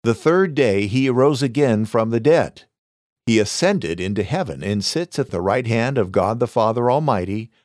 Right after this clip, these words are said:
whence he will come to judge the living and the dead. I believe in the Holy Spirit, the Holy Catholic Church."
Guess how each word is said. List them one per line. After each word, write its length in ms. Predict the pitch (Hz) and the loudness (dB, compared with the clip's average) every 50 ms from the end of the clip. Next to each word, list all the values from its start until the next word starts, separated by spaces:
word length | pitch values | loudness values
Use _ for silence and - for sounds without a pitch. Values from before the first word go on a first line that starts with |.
| _ _ _ | _ _ _
whence 280 | 120 120 127 160 - | 0 0 0 -2 -2
he 100 | - 120 | -2 -2
will 140 | 107 98 92 | 0 -2 -2
come 240 | - - 110 104 104 | -2 0 -2 -2 0
to 120 | 98 104 | -2 -6
judge 500 | 95 98 - 117 110 127 151 147 131 139 - _ | -6 0 2 2 2 2 0 -2 -6 -12 -14 _
the 160 | - 110 104 95 | -4 -4 -2 0
living 440 | 104 120 131 135 160 165 170 165 - | 2 2 2 0 0 -4 -6 -8 -8
and 160 | - 139 143 | -6 -6 -4
the 80 | 151 160 | -4 -4
dead. 420 | 143 170 185 175 120 67 - - _ _ _ _ _ _ _ _ _ _ _ _ _ _ _ _ _ _ | -2 -2 -2 -2 -2 -4 -8 -18 _ _ _ _ _ _ _ _ _ _ _ _ _ _ _ _ _ _
I 140 | - 95 104 | -4 -2 -2
believe 460 | 104 127 120 123 123 123 135 151 139 | 0 0 0 0 0 0 0 0 0
in 80 | 143 131 | 0 0
the 120 | 131 123 | 2 0
Holy 280 | 110 127 131 139 143 143 | 2 2 0 0 0 -2
Spirit, 580 | - - - - 185 180 131 78 - - - - _ _ _ _ _ _ _ _ _ _ _ _ | -4 -4 0 2 2 2 2 0 -4 -10 -20 -20 _ _ _ _ _ _ _ _ _ _ _ _
the 140 | 117 107 | 0 2
Holy 340 | 107 127 147 170 180 180 170 | 2 2 2 2 2 -2 -4
Catholic 560 | 139 - 151 151 156 147 - 156 147 143 143 | -2 -2 -2 0 0 -2 -2 -4 -4 -4 -4
Church." 640 | - - - 147 107 71 - - - - - - | -4 0 2 2 2 0 -4 -8 -10 -10 -10 -12